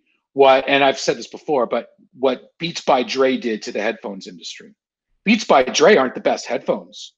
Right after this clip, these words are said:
from a technology perspective, but that brand blew up. When you think about technology and wearables, they made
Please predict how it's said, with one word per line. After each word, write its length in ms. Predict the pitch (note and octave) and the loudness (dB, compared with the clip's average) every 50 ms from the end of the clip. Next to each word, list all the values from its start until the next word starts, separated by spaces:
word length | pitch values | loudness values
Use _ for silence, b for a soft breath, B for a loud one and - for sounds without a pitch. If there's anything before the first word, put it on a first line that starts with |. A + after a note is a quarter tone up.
| _ _ _ | _ _ _
from 140 | - C3 A#2 | -4 -4 -4
a 40 | - | -4
technology 600 | - C3+ A#2 - - F2 G2+ C#3 G#3+ F3 A#2+ G#2+ | -6 -10 -10 -8 -6 -4 -4 -2 -4 -4 -6 -12
perspective, 640 | - A2 - - - F#2 F2 - _ B2 E3 F#3+ - _ _ _ _ _ _ _ _ _ | -12 -12 -12 -12 -12 -14 -16 -14 _ -12 -12 -12 -12 _ _ _ _ _ _ _ _ _
but 140 | - C#3+ C#3 | -4 -2 -2
that 340 | - - A#2 - - _ _ G#2 F#2+ | -2 -4 -4 -6 -10 _ _ -20 -20
brand 520 | F#2+ A2 D3 G#3+ A3+ F3+ C3 A2+ G2+ F2+ - _ _ _ | -12 -4 -2 -2 0 0 -2 -6 -10 -12 -18 _ _ _
blew 280 | _ A2 G2+ G#2 F#2+ G#2 | _ -18 -16 -14 -10 -4
up. 320 | D3 F#3 - - - - _ _ _ _ _ _ _ _ _ _ _ | -4 -4 -4 -4 -10 -20 _ _ _ _ _ _ _ _ _ _ _
When 140 | D3 D3 C#3+ | -6 -4 -4
you 60 | C3+ | -4
think 240 | - - A3 G#3+ G#3+ | -2 -2 0 0 2
about 360 | - E3+ D3+ C#3 C3+ B2 - - - b b b b b b _ | 2 4 4 4 4 2 0 -8 -18 b b b b b b _
technology 680 | - E3+ C#3+ - - C3+ C3 C3+ F#3 F#3 - - B2+ | -2 -2 -2 -2 0 -2 0 2 2 0 -2 -6 -8
and 80 | A#2 A2+ | -6 -4
wearables, 400 | D3 G3 A#3 G3 C#3 C3+ B2 - | 0 0 0 0 -2 -6 -8 -6
they 220 | - D3+ F#3 G3 | -4 -4 -4 -4
made 460 | D3+ D3+ D#3 D3+ D3+ D3 C#3 - - | -4 -4 -4 -4 -4 -6 -8 -8 -10